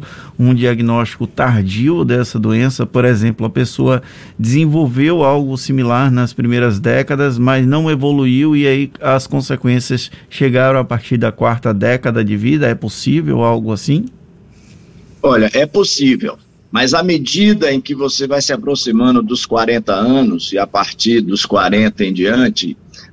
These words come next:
Speaker 2: é, a córnea vai ficando naturalmente mais endurecida. E aí, teoricamente, a doença a, a, se, é, interrompe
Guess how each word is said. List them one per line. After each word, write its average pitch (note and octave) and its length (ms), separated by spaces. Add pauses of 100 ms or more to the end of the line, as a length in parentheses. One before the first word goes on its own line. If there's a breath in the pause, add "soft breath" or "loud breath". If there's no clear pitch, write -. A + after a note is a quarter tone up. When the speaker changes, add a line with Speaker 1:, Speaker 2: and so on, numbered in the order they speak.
(100)
Speaker 2:
é, G#2 420 (100)
a G#2+ 120
córnea C#3 400
vai C3 160
ficando C3+ 360
naturalmente B2+ 880
mais B2+ 360
endurecida. A#2+ 920 (560 soft breath)
E A#2+ 140
aí, B2 580 (280)
teoricamente, B2 1200 (160)
a A2+ 100
doença A2+ 720 (800)
a, G2+ 240
a, - 100
se, C#3 240
é, A#2+ 200
interrompe C#3 760